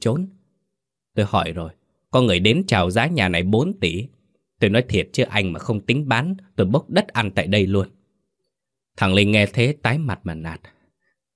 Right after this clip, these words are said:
"Mày hỗn!" Thằng Giang xua tay: Thôi khỏi nói nhiều, hôm nay anh phải bán nhà, xong chia cho tôi năm mươi phần trăm tiền nhà. Xong xuôi tôi với anh cắt đứt, đừng có ai qua lại quen biết gì nữa.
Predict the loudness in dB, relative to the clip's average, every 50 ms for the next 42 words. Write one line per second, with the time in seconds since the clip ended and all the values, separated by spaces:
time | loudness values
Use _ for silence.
0 | _ _ _ _ _ -2 -2 -2 -2 0 0 0 0 0 0 -2 -4 -4 -8 -14
1 | -18 _ _ _ _ _ _ _ _ _ _ _ _ _ _ _ -10 -8 -8 -6
2 | -2 0 0 0 0 -2 -2 -2 -2 -2 -2 -4 -6 -6 -6 -8 -12 _ _ _
3 | _ _ _ _ _ _ _ _ _ _ _ _ _ _ _ _ _ _ _ _
4 | _ _ _ _ 0 2 4 4 2 0 0 -2 0 0 2 2 0 2 2 2
5 | 0 0 -2 -4 _ _ _ _ _ _ _ _ -2 0 2 2 4 4 4 2
6 | 2 2 0 0 0 -2 -2 0 0 -2 -2 -2 -2 -2 -2 -4 -6 -10 _ -4
7 | 0 0 0 0 2 2 2 2 2 0 0 0 0 2 2 2 2 2 0 0
8 | -2 -4 -6 -2 -2 -2 -2 -2 -2 -2 -2 -2 -2 -4 -4 -4 -6 -6 -10 _
9 | _ _ _ _ _ _ _ _ _ _ -6 0 0 0 2 2 2 4 4 4
10 | 4 2 2 2 2 2 2 2 2 -2 -2 -2 -4 -6 -4 -2 -4 -4 -4 -6
11 | -14 _ _ _ _ _ _ _ _ _ -4 -2 -2 -2 0 -2 0 2 2 0
12 | 0 0 0 0 2 2 2 0 -2 -2 -2 -2 -2 0 0 0 -2 -2 -6 -8
13 | -6 -6 -8 -8